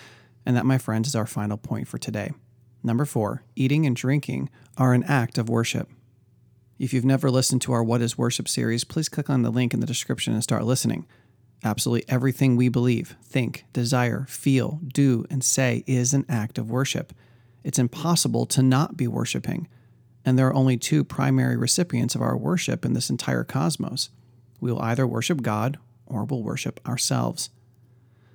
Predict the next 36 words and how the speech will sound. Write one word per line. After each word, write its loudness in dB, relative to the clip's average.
The 0
previous 2
list 2
I 2
just 0
gave 2
are 0
the -2
things 0
with 2
which -2
we 0
worship -4
God -4
ourselves. -8
So -2
let's 0
make 2
this -2
really -2
specific. -6
When 2
we 4
put -4
things 0
into -2
our 2
mouths, -4
we're -2
either 0
glorifying -2
God -4
or -6
we're -2
glorifying -4
self. -8